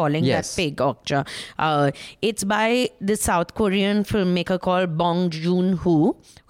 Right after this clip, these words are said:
Speaker 1: Bong Joon-ho. And it is just adorable. I saw the trailer just now and it made me cry. So, but I cry a lot.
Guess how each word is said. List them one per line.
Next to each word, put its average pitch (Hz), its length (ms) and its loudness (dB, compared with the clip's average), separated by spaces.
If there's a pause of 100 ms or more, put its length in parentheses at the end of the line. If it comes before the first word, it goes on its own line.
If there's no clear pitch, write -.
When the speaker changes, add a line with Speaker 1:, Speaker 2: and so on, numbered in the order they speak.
(140)
Speaker 1:
Bong 196 340 -2
Joon-ho. 196 580 0 (500)
And 220 260 -2
it 254 160 0
is 262 220 0
just 226 420 0 (100)
adorable. 196 840 0 (120)
I 190 220 -2
saw 202 300 -2
the 226 100 -2
trailer 214 380 0
just 202 280 -4
now 180 240 0
and 190 160 0
it 190 60 0
made 180 240 0
me 214 100 -2
cry. 156 520 0 (340)
So, 190 480 0
but 208 160 -2
I 185 140 -2
cry 175 240 -2
a 165 100 2
lot. 156 240 0